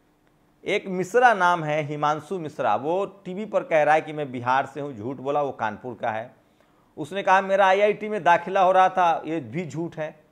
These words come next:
मैं छियानवे लाख रुपया हार गया, ये सच है, लेकिन उन्होंने लोगों को ठगा है उस शख्स ने। और इसी देश में एक अतुल नाम का दलित छात्र मुजफ्फरनगर का,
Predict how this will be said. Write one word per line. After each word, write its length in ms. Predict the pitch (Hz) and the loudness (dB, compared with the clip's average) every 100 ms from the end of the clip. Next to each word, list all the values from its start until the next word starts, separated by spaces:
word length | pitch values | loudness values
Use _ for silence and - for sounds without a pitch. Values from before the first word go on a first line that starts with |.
| _ _ _ _ _ _ - | _ _ _ _ _ _ -4
मैं 120 | 165 | -2
छियानवे 420 | 185 - 180 202 214 | 0 0 0 2 4
लाख 220 | 208 190 | 4 4
रुपया 280 | 202 202 175 | -2 2 4
हार 220 | 185 196 | 4 4
गया, 120 | 202 | 2
ये 240 | 185 190 | 2 0
सच 340 | 180 185 185 196 | -2 -2 -2 0
है, 100 | 190 | 0
लेकिन 240 | 175 180 | -2 -8
उन्होंने 340 | 175 165 170 165 | -8 -6 -6 -6
लोगों 340 | 147 160 156 | -4 -4 -6
को 140 | 165 | -8
ठगा 360 | 151 - 139 151 | -10 -6 0 2
है 140 | 131 | 0
उस 140 | 123 - | -2 -6
शख्स 240 | 107 - 104 | -10 -10 -16
ने। 200 | 85 - _ _ _ _ _ _ _ _ _ _ _ | -16 -20 _ _ _ _ _ _ _ _ _ _ _
और 140 | - 123 | -4 -4
इसी 300 | 127 226 240 | -4 -6 -6
देश 360 | 147 156 151 143 | -2 -4 -4 -8
में 240 | 139 139 | -6 -4
एक 140 | 143 - | -6 -6
अतुल 300 | 131 - 165 | -10 -6 -6
नाम 300 | 143 127 131 | -2 -2 -4
का 160 | 127 123 | -2 -4
दलित 420 | 98 120 139 131 | -2 -4 -6 -8
छात्र 500 | - 117 101 - 87 - | -6 -2 -2 -4 -20 -16
मुजफ्फरनगर 720 | 110 117 - - 117 117 107 | -8 -8 -8 -8 -6 -6 -6
का, 340 | 98 95 85 | -8 -12 -14